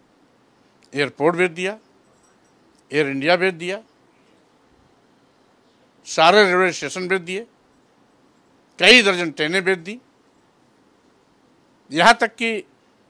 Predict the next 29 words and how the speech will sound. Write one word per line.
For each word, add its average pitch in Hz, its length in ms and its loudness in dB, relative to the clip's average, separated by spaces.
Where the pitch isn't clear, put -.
एलआईसी 180 380 4
जैसी 202 220 -4
बड़ी 185 160 -8
संस्था 156 340 -2
बेच 208 160 2
दी। 120 220 -16
तो 285 80 4
अभी 170 320 2
तो 254 60 -12
उन्होंने 240 200 0
शुरुआत 180 400 4
किया 190 200 -2
है। - 160 -16
पूर्व 233 260 0
में 226 320 -2
जो 175 140 -4
भी 185 140 -2
सरकारें 170 400 -2
आई 175 240 2
हैं, 101 220 -10
जिसको 151 260 -4
ये 185 60 2
पानी, 160 280 -2
पानी, 160 320 -4
पानी 151 300 -8
पिए 165 160 -6
गाली 147 240 -2
देते 139 280 -8
हैं, - 220 -16